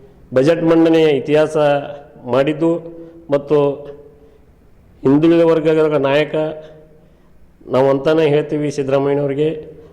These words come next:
ಅದೇ ರೀತಿಯಾಗಿ ಅವರು ನಿನ್ನೆ ಕರ್ನಾಟಕ ರಾಜ್ಯಕ್ಕೆ ಅದೇ ತೆರನಾದಂಥ ಒಂದು ಬಜೆಟನ್ನು ಕೊಟ್ಟಿದ್ದಾರೆ.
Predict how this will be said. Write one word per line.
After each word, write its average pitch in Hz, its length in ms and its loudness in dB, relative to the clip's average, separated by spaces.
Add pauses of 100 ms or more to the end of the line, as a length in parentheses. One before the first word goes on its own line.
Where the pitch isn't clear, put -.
(180)
ಅದೇ 139 220 2
ರೀತಿಯಾಗಿ 160 380 2
ಅವರು 147 280 2
ನಿನ್ನೆ 139 360 0 (760)
ಕರ್ನಾಟಕ 147 480 0
ರಾಜ್ಯಕ್ಕೆ 139 760 -2 (400)
ಅದೇ 139 220 0
ತೆರನಾದಂಥ 147 560 0
ಒಂದು 135 300 2
ಬಜೆಟನ್ನು 131 520 -2
ಕೊಟ್ಟಿದ್ದಾರೆ. 131 540 -2